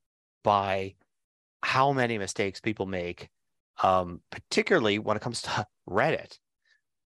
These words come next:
I, I don't know what, what, like, why there are so many posts on Reddit that are not just the,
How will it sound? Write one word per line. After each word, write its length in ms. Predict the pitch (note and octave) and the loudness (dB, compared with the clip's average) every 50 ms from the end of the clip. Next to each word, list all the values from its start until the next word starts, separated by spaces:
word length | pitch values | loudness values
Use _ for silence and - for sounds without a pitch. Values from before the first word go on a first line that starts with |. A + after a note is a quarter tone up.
| _ _ _ _ - | _ _ _ _ -12
I, 100 | - - - - _ _ - - | -12 -12 -12 -16 _ _ -6 -2
I 100 | B2 C#3+ | -2 0
don't 160 | F#3 G#3+ G3+ | 0 -2 -2
know 340 | F#3+ F3+ D#3+ D3+ D3 E3 - _ - C#3+ C3 A2+ - | -2 -2 -2 -4 -8 -10 -14 _ -12 -12 -12 -8 0
what, 200 | - E3+ G3 F#3+ - | 2 2 2 2 0
what, 140 | D3 E3 D3+ | -4 0 2
like, 260 | D#3 D#3+ D3 - _ _ _ _ - - - - - - _ - | 2 2 2 0 _ _ _ _ -20 -18 -18 -18 -20 -20 _ -18
why 680 | C3 A#2+ A#2 A#2+ C3 C#3+ D3+ D#3+ D#3+ E3 E3+ E3+ D#3 D#3+ _ _ _ _ _ _ _ _ _ - | -12 -2 4 6 6 8 8 6 4 2 0 -2 -6 -8 _ _ _ _ _ _ _ _ _ -4
there 140 | - A#2+ A2+ | 0 2 2
are 60 | G2 | 2
so 220 | - - - D#3 | 0 0 0 2
many 200 | D#3 E3+ D#3+ D3+ | 2 2 0 0
posts 640 | - - - C#3 C3 A2+ - - - - - - - - | -2 0 0 2 2 2 0 -6 -12 -14 -14 -8 0 2
on 180 | B2+ B2 A2 | 2 2 4
Reddit 420 | A2 G#2+ G2+ G2 - - - - - _ _ _ _ _ _ _ _ _ _ - | 2 0 0 0 -4 -8 -10 -20 -20 _ _ _ _ _ _ _ _ _ _ -14
that 540 | A2+ G2+ A2 G#2 G2+ G2+ G2+ G2 - - - _ _ _ _ _ _ - | -6 0 2 2 4 4 0 0 -4 -10 -16 _ _ _ _ _ _ -2
are 560 | - G#2+ G#2 G#2 G2+ G2 G2+ F#2+ F#2+ F2+ - - - | 0 2 4 4 4 4 2 2 -2 -4 -8 -10 -6
not 220 | A2+ C3+ D#3+ F3+ | -2 -2 -2 -2
just 220 | - - D#3+ - - | -2 -8 -8 -2 -2
the, 80 | A2 | -2